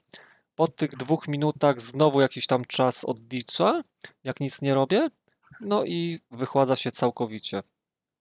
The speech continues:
I zobaczmy sobie, tu mamy od zera do stu osiemdziesięciu minut, czyli do trzech godzin,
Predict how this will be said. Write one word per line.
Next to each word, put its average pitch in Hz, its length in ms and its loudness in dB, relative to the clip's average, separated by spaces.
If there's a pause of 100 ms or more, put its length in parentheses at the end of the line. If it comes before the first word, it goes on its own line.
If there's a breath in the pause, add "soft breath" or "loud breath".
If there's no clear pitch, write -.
(1300)
I 156 40 -16
zobaczmy 156 360 0
sobie, 135 480 2 (220)
tu 131 100 -8
mamy 131 260 -2
od 120 240 -2 (280)
zera 143 360 2
do 127 140 -4
stu - 420 -4
osiemdziesięciu 127 680 -4
minut, 135 280 -4
czyli 113 260 -6
do 117 120 -2
trzech 139 420 0
godzin, 117 360 0